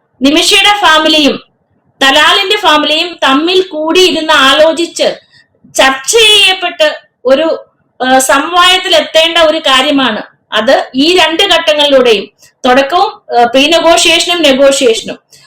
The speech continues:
അപ്പൊ അതിനുള്ള പണം തീർച്ചയായും നമ്മള് സേവ് നിമിഷപ്രിയ ആക്ഷൻ കമ്മിറ്റിയിൽ നിന്ന് തന്നെയാണ് ഈ ഇരുപതിനായിരം യു എസ് ഡോളർ പോയിട്ടുള്ളത്. കഴിഞ്ഞ നാല്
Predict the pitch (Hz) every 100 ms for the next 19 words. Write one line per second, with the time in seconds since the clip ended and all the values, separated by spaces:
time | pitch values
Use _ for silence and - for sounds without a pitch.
0 | - 247 226 - 285 381 453 453 403 403
1 | 285 254 226 _ _ _ 285 311 - 403
2 | 330 330 349 427 - _ - 247 262 277
3 | 294 277 - - - 277 320 320 294 285
4 | 359 359 330 339 311 254 294 - 415 359
5 | 320 269 277 302 349 339 339 339 349 359
6 | 330 254 302 427 381 320 311 - _ _
7 | _ 247 302 339 - 269 285 320 311 311
8 | 330 330 294 311 359 - 294 285 320 330
9 | 285 277 269 269 233 196 156 - - 254
10 | 269 311 359 370 294 320